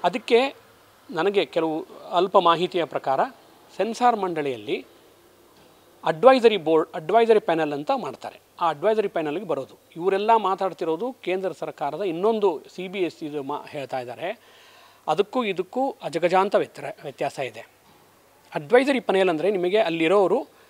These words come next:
ನಾಲ್ಕು ಜನ plus regional officer.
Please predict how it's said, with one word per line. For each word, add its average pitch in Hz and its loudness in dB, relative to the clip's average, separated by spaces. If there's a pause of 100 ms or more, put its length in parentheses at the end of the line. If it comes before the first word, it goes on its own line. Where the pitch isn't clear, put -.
(880)
ನಾಲ್ಕು 175 4
ಜನ 160 -2 (100)
plus - 0
regional 170 0
officer. 139 -2